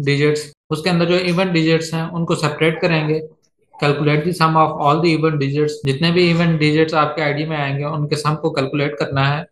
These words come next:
और फिर उस sum को print करवा देना है। और इसके लिए यहाँ पे last पे एक note लिखा हुआ है,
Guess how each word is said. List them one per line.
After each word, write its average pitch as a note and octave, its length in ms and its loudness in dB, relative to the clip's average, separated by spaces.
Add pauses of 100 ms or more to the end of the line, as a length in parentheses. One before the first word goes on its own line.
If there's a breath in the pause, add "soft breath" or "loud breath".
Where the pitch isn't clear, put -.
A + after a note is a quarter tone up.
(140)
और C3+ 180 0
फिर D3 100 2
उस C3+ 180 0
sum B2+ 220 0
को A3+ 100 -2 (320)
print B2+ 240 0
करवा A2+ 280 0
देना A2+ 240 -4
है। A2+ 60 -8 (360)
और D#3+ 120 2
इसके F#3+ 240 0
लिए D#3+ 300 2 (140)
यहाँ C#3+ 180 4
पे D3 140 -2
last C#3 240 0
पे D3+ 120 -2
एक C#3 100 -4
note D3 220 -2
लिखा D3 220 -2
हुआ B2+ 180 0
है, E3 60 -8